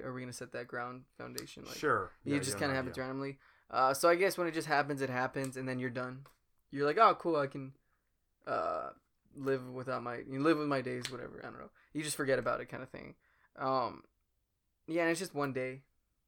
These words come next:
Speaker 1: out of the whole year.
Speaker 2: No,
Speaker 1: Grant-
Speaker 2: no, no. It's not just one day.
Speaker 1: Wait, wh-, what was the question? Like, wasn't it
Speaker 2: It, it
Speaker 1: one,
Speaker 2: happens
Speaker 1: once a
Speaker 2: once a year. That
Speaker 1: Yeah.
Speaker 2: doesn't mean it only, uh,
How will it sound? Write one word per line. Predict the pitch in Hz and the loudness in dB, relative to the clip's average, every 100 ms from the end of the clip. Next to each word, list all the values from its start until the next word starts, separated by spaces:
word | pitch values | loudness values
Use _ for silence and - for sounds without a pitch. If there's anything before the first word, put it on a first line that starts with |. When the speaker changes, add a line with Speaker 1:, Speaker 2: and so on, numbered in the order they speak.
| - | -14
Speaker 1:
out | 131 | -8
of | |
the | 131 | -6
whole | 135 | -6
year. | 147 - - | -8 -14 2
Speaker 2:
No, | 180 | 10
Speaker 1:
Grant- | 240 196 | 10 12
Speaker 2:
no, | 214 180 | 10 8
no. | 156 139 - - | 8 4 4 -8
It's | - | -2
not | 208 | 0
just | - | 0
one | 101 90 | -8 -10
day. | 127 - - | -12 -14 -2
Speaker 1:
Wait, | 135 117 | 0 0
wh-, | 127 127 | -6 -6
what | 139 139 | -2 -2
was | 139 | -4
the | 143 | -8
question? | 151 - 135 | -8 -8 -10
Like, | 135 131 | -8 -4
wasn't | 135 143 | -4 -2
it | - | 0
Speaker 2:
It, | 160 | 2
it | 147 | 6
Speaker 1:
one, | |
Speaker 2:
happens | 180 226 240 196 135 | 10 10 10 0 2
Speaker 1:
once | 143 165 | 0 2
a | 143 | 0
Speaker 2:
once | 110 | -2
a | 123 | 0
year. | 175 107 | 0 2
That | 117 | 2
Speaker 1:
Yeah. | |
Speaker 2:
doesn't | 170 151 | 0 0
mean | 139 | -2
it | 131 | -2
only, | 131 143 127 | -2 -4 -4
uh, | - | -8